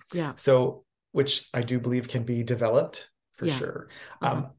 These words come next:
Speaker 2: I do, however, believe that for the most part, one needs to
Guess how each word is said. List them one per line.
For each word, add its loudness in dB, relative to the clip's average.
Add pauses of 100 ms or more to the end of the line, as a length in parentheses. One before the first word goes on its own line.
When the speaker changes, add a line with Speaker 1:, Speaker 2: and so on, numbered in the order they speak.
(100)
Speaker 2:
I 4
do, 2
however, 6
believe -4
that 0
for -2
the 0
most 0
part, 2 (880)
one 6
needs 4
to -4